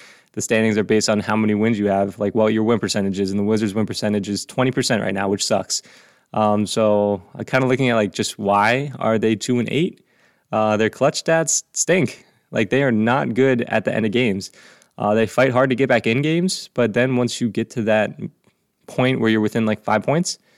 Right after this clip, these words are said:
they kinda don't do well. Um, so N B A dot com, their advanced stats site, has, uh, clutch stats. And, um,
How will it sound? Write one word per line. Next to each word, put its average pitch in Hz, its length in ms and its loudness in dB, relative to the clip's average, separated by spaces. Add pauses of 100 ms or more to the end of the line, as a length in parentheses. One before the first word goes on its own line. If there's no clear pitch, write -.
(220)
they 113 280 0 (520)
kinda 107 440 0 (180)
don't 107 240 0
do 117 120 4
well. 147 320 0 (100)
Um, 101 420 -2 (840)
so 139 160 4
N 147 100 2
B 165 80 4
A 165 60 4
dot 139 140 2
com, 117 400 0 (380)
their 113 140 0
advanced 104 320 0
stats 107 160 2
site, 107 300 0
has, 104 340 0 (560)
uh, 104 220 0
clutch - 320 0
stats. 113 420 2 (480)
And, 107 240 2
um, 104 380 0